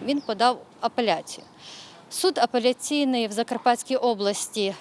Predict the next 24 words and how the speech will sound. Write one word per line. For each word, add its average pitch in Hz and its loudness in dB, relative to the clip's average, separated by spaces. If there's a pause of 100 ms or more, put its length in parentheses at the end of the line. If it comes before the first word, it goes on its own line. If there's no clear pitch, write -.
від 226 0
другого 254 2
нуль 254 0
шостого 214 -2
скасував 247 2
рішення 202 -4 (280)
Ужгородського 233 -2
міськрайонного 311 0
суду 302 -2 (260)
і - -2
тим 294 2
самим 339 0
фактично 247 0
виправдав 214 0 (100)
порушника, 262 -2 (480)
що - 0
і 254 4
стало 294 2
підставою 269 2
для 208 -2
його 226 2
поновлення 233 -2
на 214 0
роботі. 185 -2